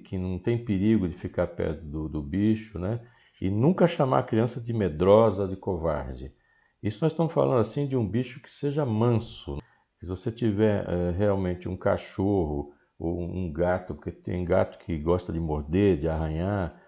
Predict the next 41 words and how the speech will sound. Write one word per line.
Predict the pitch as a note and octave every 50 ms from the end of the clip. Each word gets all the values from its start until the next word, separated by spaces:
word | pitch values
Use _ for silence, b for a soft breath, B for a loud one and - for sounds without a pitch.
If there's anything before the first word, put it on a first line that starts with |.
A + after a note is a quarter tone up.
| B B B _
cachorro | - F2+ F2 - - - G2+ G2+ F#2
que | - - - G2 E2+
é | E2+ E2
um | D#2
pouco | D2 - - F2 E2+ - -
mais, | D#2 D#2+ D#2 D#2+ D#2 D2 C#2+
assim, | C#2+ D2 - - E2 D2+ C#2
bravo, | C#2 D#2+ F2+ G2+ A2 G#2+ F2+ D2 D2 C#2+ B B B B B B
de | _ C3
fato, | - - - F#2+ A2+ A2+ - E3+ D#3+ C#3+ A2 F#2 E2 D2+ D2+
a |
gente | E2 E2+ E2 E2
tem | - G2+ G2
que | - - A2+
preservar | - - A2+ A2+ A2 A2 A#2 G#2 E2+ D#2 F2 F#2+
a | F#2+
criança | - - G2 E2 E2 F#2+ G2 - B2 A2+
sempre. | - - - D2 C2 - F#2
Mas | F2+ F#2+ A2 A2+
estamos | - D3+ D3
falando | - - C#3 C#3 C3 B2
aqui | A2+ - -
no, | C#3 C3+ C3
no | C3 B2+ A#2 A2+ A#2
caso | - B2 B2+ C3 B2 C3 C3 B2+ B B B B B B
de | - G#2+
animais | A2+ A2+ G#2+ G2+ G#2 A2 A#2+ A#2 -
que | - -
são | - - - C#3+ C#3 C#3+ C3+ C3 B2+
mansos, | A#2 G2+ F2+ F2+ F#2+ G#2 A#2 A#2+ A2+ A2 A2 - - D#2+ C#2+ - -
tal. | _ - - - - - b b b b - - -
Mostrar | G2 A2 A2 - - C3 B2
que | B2 -
tá | - B2+ A#2+
ali, | A2+ G#2+ A2+ B2 D#3 E3+
acalmando | B2+ - - F2+ F2 E2+ F2+ F#2 F2 F2
a | E2+
criança | - - E2+ F2+ F#2+ F#2+ - -
é |
um | E2+ E2+ E2 E2 D2+
começo, | - - F2+ F2 F2 F2 F#2 G#2+ B2+ B2+ - - C#3+ A#2